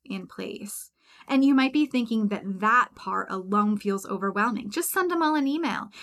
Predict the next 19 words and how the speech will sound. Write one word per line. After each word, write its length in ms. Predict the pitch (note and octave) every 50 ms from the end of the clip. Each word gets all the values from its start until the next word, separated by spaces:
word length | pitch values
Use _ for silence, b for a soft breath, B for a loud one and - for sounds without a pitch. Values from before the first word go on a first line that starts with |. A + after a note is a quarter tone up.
| B B
Just 240 | - C4+ C4+ - -
say, 200 | D#4 D#4+ C4+ B3
"Hey, 340 | A#3 D4 E4+ F4+ C#4 G#3+ A3 B B B B
I 200 | - A#3 C4 D4
am 200 | D4+ C#4+ B3 A#3
no 120 | B3 B3
longer 340 | C4 B3+ B3+ B3 B3+ B3+ B3+
using 320 | B3+ A3 A#3 A#3 A#3 A3+
social 280 | A3 A3+ G#3 G#3 - A#3
media 320 | A3 G3+ G3 G3+ A3 A3+
for 200 | A#3 A3+ - G#3
client 580 | G#3 - - F#3 F#3+ G3 G3 G3 G3 - - - _ _ -
relationship 800 | - G#3 G3+ G#3 G3+ G3 G3 - G3+ G3 G3 - G3 G3 G3 - _ _ _ _ _ _ _ _ _ _ _ _ _ _ _ -
tasks," 560 | - - F3 F3+ F#3 G3 G3 - - - -
whatever 360 | G#3 G#3+ G#3+ G#3 G#3 G3+ G3 F#3+
else 220 | F#3+ G3 G3 -
it 60 | F#3+
might 260 | G3 F#3+ F#3 - -
be. 260 | - G3 - - -